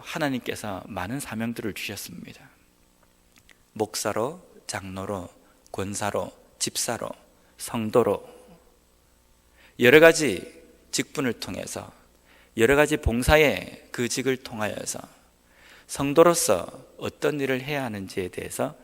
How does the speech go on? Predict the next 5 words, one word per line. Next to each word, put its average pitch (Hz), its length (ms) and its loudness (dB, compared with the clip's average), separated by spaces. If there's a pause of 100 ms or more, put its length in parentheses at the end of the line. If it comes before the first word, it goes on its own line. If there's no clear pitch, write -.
(200)
말씀해 101 440 -8
주셨습니다. - 680 -14 (920)
근데 104 180 -10
중요한 123 420 0
것은 107 340 -6